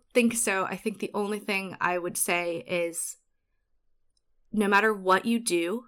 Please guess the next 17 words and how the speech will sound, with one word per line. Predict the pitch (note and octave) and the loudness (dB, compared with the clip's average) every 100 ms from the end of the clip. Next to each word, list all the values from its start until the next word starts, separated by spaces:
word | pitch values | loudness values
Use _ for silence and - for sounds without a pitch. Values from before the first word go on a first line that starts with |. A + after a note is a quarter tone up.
| _ _ - | _ _ -2
uh, | F#3 F3 | -2 -2
whether | F3 F#3 F#3 | -2 -2 -2
you | F3+ F3 | -4 -6
are | E3+ | -6
a | F3 | -8
doctor, | F#3+ F#3+ F3 - G3 F3 E3+ E3+ | 0 2 2 -2 -4 -2 -4 -6
whether | F#3 F#3+ | -6 -6
you | F3 E3+ E3+ - | -8 -8 -10 -6
are | F#3 | -6
a | E3+ - | -6 -10
teacher, | - F#3+ G3 F3+ E3+ - - - _ | -10 -8 -4 -4 -4 -10 -20 -20 _
whether | - F#3 G3 | -4 -2 0
you | F#3+ F#3+ | 0 0
an-, | F#3 F3 - - | -2 -4 -10 -4
are | G3 F#3+ | 2 2
an | F3+ | 0
attorney, | D#3+ - D#3+ E3 G#3 A#3+ A#3+ | -6 -8 -8 -4 -2 -2 -6